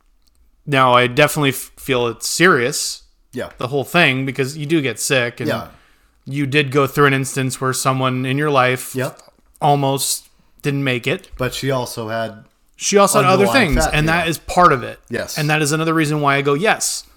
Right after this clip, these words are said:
Speaker 1: it is serious in those situations.
Speaker 2: Yeah.
Speaker 1: Am I concerned about myself getting it?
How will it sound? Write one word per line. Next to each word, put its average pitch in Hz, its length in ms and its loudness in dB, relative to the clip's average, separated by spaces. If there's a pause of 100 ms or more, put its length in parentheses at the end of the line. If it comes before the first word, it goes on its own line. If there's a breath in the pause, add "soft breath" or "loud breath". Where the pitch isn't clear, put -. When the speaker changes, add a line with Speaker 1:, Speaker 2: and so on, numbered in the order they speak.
(180)
Speaker 1:
it 160 100 -2
is 143 160 -2
serious 202 640 2
in 151 180 -4
those 147 240 2
situations. - 760 -8
Speaker 2:
Yeah. - 60 -10 (960 soft breath)
Speaker 1:
Am 147 160 0
I 160 120 6
concerned 180 480 0
about 165 160 -2
myself 175 440 0
getting 220 260 0
it? 233 180 -8